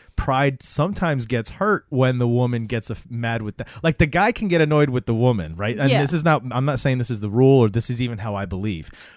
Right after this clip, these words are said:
Speaker 1: but generally speaking, uh, a man gets annoyed with a woman, their par-, who's a, their partner, and, um, in their mind, it's, there's a reason for it.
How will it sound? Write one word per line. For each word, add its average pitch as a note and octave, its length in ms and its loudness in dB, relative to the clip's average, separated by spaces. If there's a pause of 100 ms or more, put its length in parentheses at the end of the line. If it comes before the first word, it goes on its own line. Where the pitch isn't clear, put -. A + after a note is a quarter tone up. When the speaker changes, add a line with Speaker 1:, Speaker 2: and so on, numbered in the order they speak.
Speaker 1:
but C3+ 220 0 (220)
generally D#3 580 2
speaking, G2+ 680 -4 (680)
uh, B2 200 -2
a C3 120 0
man D3+ 340 0
gets C#3+ 240 0
annoyed C3 320 2
with A#2+ 160 4
a A#2 60 2
woman, A2+ 420 0
their G2+ 140 -2
par-, G2 280 -4
who's A2+ 220 -2
a, A2 60 -6
their G#2+ 260 -10
partner, B2 600 -2 (100)
and, B2 500 -4 (540)
um, A2+ 440 -2 (960)
in D3 160 -4
their G3+ 160 2
mind, E3 480 0 (560)
it's, F3+ 420 -4
there's F3+ 180 4
a G#3+ 60 2
reason F4+ 280 6
for E2+ 300 -4
it. - 60 -20